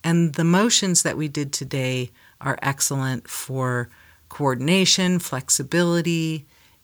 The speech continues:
increased awareness, and therefore optimal well-being of the feet.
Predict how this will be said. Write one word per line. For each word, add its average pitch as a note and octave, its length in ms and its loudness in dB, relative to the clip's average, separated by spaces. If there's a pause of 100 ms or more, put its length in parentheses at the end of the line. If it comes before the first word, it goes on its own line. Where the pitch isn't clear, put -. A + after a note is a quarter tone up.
(120)
increased C3+ 580 -2
awareness, E3+ 1040 2 (640)
and C3+ 580 -2
therefore C3+ 840 -2 (320)
optimal C3 640 0
well-being B2+ 840 -2
of B2 260 -6
the A#2+ 80 -8
feet. - 520 -6